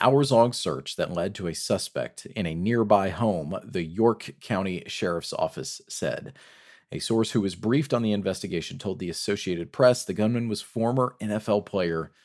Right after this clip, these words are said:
Philip Adams, who, uh, killed himself early on Thursday.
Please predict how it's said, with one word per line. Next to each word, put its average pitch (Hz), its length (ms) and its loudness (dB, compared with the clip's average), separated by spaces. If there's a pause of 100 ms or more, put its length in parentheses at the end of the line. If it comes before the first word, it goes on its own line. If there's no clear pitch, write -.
(180)
Philip 92 500 -2 (140)
Adams, 73 560 -6 (460)
who, 76 440 -4
uh, - 220 -4
killed 98 260 0
himself 69 600 -6
early 78 440 -4
on 78 140 -8
Thursday. 98 640 0